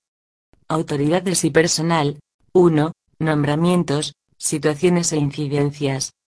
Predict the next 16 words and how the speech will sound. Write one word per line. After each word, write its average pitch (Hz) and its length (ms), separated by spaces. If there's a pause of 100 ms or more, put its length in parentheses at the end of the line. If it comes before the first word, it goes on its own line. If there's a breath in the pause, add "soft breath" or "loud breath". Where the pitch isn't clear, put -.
(540)
Presidencia 170 760
de 160 100
la 156 120
Junta. 139 460 (800)
Ceses. 143 680 (760)
Decreto 190 520
del 165 140
presidente 160 640
nueve 170 260
dos 147 180
mil 190 220
dieciocho, 170 760 (120)
de 170 180
treinta 190 400
de 160 120
julio, 170 520